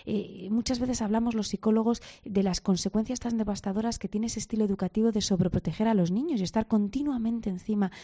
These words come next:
haciéndoles todos. A los niños hay que dejarles también un cierto espacio y una cierta libertad para que crezcan y para que se desarrollen, para que en ocasiones también se equivoquen y aprendan ellos mismos a corregir sus errores.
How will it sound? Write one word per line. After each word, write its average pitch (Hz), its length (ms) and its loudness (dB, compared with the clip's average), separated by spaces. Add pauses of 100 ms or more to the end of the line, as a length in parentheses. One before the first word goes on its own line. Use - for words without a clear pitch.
(100)
haciéndoles 190 640 0
todos. 165 300 0
A 175 60 -2
los 170 140 -2
niños 226 220 -2
hay 247 60 -6
que 226 80 -6
dejarles 214 380 -4
también 196 260 0
un 202 60 0
cierto 240 300 -4
espacio 220 480 0 (300)
y 226 120 4
una 220 160 4
cierta 240 320 0
libertad 226 460 0 (380)
para 180 280 0
que 175 160 0
crezcan 262 640 -2
y 214 120 -2
para 170 260 0
que 165 120 -8
se 160 140 -8
desarrollen, 160 680 0 (320)
para 208 200 0
que 208 100 -2
en 196 80 4
ocasiones 226 420 -2
también 277 260 0 (160)
se - 220 4
equivoquen 214 640 0
y 202 40 4
aprendan 320 460 2
ellos 185 220 0
mismos 160 320 -2
a 165 60 -2
corregir 160 380 -4
sus 156 200 -6
errores. 147 500 -6